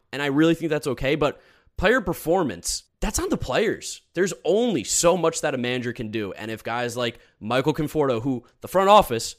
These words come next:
was expecting to have a big year again. I think a lot more blame should be going on the front office for what's happening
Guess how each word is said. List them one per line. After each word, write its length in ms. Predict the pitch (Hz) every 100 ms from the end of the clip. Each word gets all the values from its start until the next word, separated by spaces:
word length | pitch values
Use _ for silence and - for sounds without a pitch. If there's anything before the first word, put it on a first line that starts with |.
| _
was 160 | 104
expecting 380 | 107 - 117 117
to 60 | 110
have 120 | 104
a 40 |
big 200 | 98 107
year 140 | 98 101
again. 300 | 113 139 90
I 80 | 131
think 160 | 165 143
a 60 |
lot 160 | 147 151
more 140 | 143
blame 280 | 123 156 151
should 160 | - 135
be 60 |
going 400 | 123 156 156 156
on 160 | 160 151
the 80 | -
front 300 | 175 160 151
office 340 | 160 151 120
for 100 | 110
what's 180 | 101 98
happening 440 | 95 92 90 90